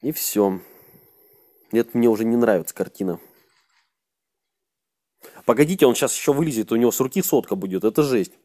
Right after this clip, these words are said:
Он за каждого убитого десять процентов полу-, ну, точнее, десять атаки получает. Жесть полная, да.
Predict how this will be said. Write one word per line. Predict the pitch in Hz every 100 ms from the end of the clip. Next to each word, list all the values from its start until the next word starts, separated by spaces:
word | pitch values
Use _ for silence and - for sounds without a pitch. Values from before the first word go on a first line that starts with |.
| -
Он | 113
за | 117 131
каждого | 147 127 117
убитого | 117 131 180 120
десять | 98 110 -
процентов | - 101 - 104 92
полу-, | - 92 87
ну, | 113
точнее, | 87 107 - 101
десять | 98 110 -
атаки | 104 104 -
получает. | 98 92 - 92 - _ _ _ _ _
Жесть | 104 120 123
полная, | - 135 107 95 85
да. | 85 82